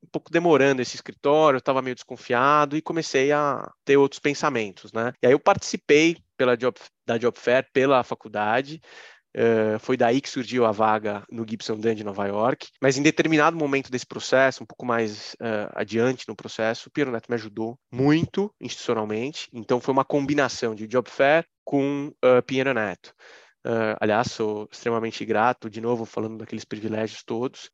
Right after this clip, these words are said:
e, e foi daí que surgiu a vaga do Gibson Dunn de Nova York. Eh, tem que ser cara de pau, acho que essa é a principal dica. E contar com sorte, né? Porque você tem cenários econômicos que vão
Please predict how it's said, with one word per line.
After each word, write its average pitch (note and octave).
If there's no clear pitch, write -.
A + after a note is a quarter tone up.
e, A#2+
e B2+
foi C#3+
daí C3
que -
surgiu C3
a -
vaga B2
do A#2+
Gibson B2
Dunn A#2+
de A#2+
Nova B2+
York. G2+
Eh, A2
tem B2
que -
ser -
cara B2+
de B2
pau, F#2+
acho -
que -
essa -
é -
a -
principal A#2
dica. G#2
E D#3
contar G3
com A#3+
sorte, C#3
né? C3
Porque D3
você -
tem G3
cenários D3
econômicos C#3+
que -
vão B2